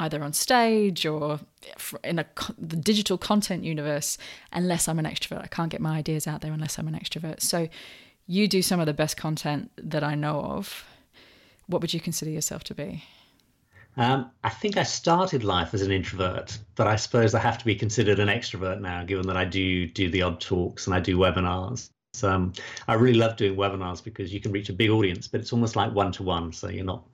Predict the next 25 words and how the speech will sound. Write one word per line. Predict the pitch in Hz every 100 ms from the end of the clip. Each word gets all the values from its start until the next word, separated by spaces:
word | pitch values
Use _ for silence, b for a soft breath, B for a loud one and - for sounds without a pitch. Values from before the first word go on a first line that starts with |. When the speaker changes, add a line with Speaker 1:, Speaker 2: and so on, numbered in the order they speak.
| B B B
Speaker 2:
you | 120
don't | 113 113
see | - 101
the | 95
huge | 92 95 90
crowd | - 98 92
there. | 87
You | 90
might | 101
have | 107
a | 92
thousand | 104 98 98
people | 110 104
on | 92
the |
webinar, | 95 92 90 101
but | 117
you're | 110 90
just | - - -
chatting | - - 98
into | 92 95
the | 90
screen. | - 98 92 90
But, | 87 101 -
um, | 95